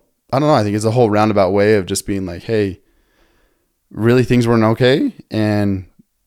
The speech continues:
we had to come and face that truth and face the facts. And I think people, relationships out there, I guess my biggest piece of advice would be to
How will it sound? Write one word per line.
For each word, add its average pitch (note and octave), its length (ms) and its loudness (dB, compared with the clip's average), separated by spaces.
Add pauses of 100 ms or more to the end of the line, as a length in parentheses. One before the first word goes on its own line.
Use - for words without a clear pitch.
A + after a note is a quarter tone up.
(200)
we A#2 160 -2
had A2+ 160 0
to - 40 -6
come A#2 180 -2
and G#2 120 -4
face G#2 220 -2
that G#2 160 0
truth A#2+ 320 -2
and G2+ 100 -8
face G#2 180 -4
the G2 80 -10
facts. G#2 480 -4
And F2+ 380 -4 (400)
I A2 80 -10
think G#2+ 240 -4
people, G2+ 880 0 (1200)
relationships A2 680 -2
out G2 260 -2
there, F#2+ 480 -2 (2750)
I G#2+ 80 -2
guess G#2 260 -4
my G#2+ 100 -4
biggest G2+ 320 -4
piece G#2+ 180 -4
of F#2+ 100 -8
advice F2+ 420 -6
would F#2+ 160 -6
be F#2+ 140 -6
to F2+ 560 -8